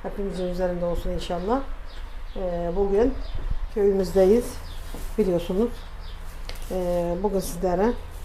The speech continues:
e, güzel bir tarif yapacağım. Akşam yemeği hazırlayacağım ve bunu sizlerle paylaşacağım. Herkese hayırlı seyirler diliyorum. Şimdi burada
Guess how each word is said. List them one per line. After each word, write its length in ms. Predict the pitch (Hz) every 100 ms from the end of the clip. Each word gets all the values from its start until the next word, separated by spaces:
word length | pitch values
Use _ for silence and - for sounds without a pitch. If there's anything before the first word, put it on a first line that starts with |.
| 254
e, 40 | 170 170 170 170 170 175 175 - - -
güzel 280 | 180 180 196
bir 100 | 190
tarif 260 | 196 190 196
yapacağım. 420 | 180 180 190 233 247
Akşam 240 | 226 - 247
yemeği 220 | 240 240
hazırlayacağım 680 | 214 202 208 208 196 269 285
ve 140 | 233 220
bunu 220 | 208 247
sizlerle 440 | 277 208 208 202 214
paylaşacağım. 600 | 220 208 202 185 220 277 - -
Herkese 360 | 247 240 220
hayırlı 280 | 226 226 208
seyirler 480 | - 220 220 220 185
diliyorum. 400 | 190 185 190 285 269 - - - - - -
Şimdi 320 | - 240 220
burada 340 | 214 208 220